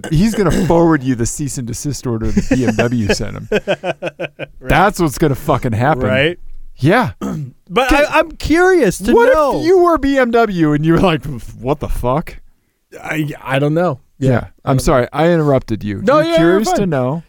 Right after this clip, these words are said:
Speaker 2: No, I'm curious to know if that's how those stories end, you know? 'Cause his last forum post was, like, two thousand thirteen.
Speaker 1: Right. Right. So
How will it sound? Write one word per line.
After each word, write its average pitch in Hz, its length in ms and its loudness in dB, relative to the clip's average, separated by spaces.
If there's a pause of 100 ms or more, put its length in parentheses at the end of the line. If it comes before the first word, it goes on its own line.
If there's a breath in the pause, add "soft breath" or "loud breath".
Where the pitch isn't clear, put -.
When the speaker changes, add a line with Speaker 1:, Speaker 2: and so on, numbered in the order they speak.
Speaker 2:
No, 277 80 2
I'm 311 160 2
curious 285 380 0
to 285 60 -8
know 269 140 2
if 247 80 -2
that's 233 240 0
how 220 220 -6
those 214 260 0
stories 214 460 -4
end, 156 420 -10 (140)
you 135 100 -4
know? 147 300 -6 (360)
'Cause 185 140 0
his 220 180 -2
last 208 280 -2
forum 226 240 0
post 156 240 0
was, 147 100 -6
like, 156 160 -2
two 160 100 -6
thousand 170 280 -2
thirteen. 175 480 -6 (100)
Speaker 1:
Right. 151 320 0 (420)
Right. 165 360 0 (200)
So 196 480 2